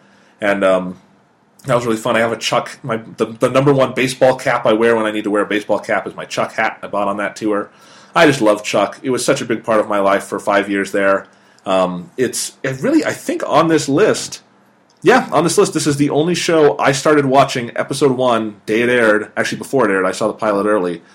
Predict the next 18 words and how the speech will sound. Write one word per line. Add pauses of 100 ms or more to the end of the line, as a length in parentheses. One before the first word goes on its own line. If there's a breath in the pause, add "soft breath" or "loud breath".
(220 soft breath)
and,
uh,
I
watched
every
episode
from
there
on
out
as
it
aired, (120)
and (640 loud breath)
I
was
really
happy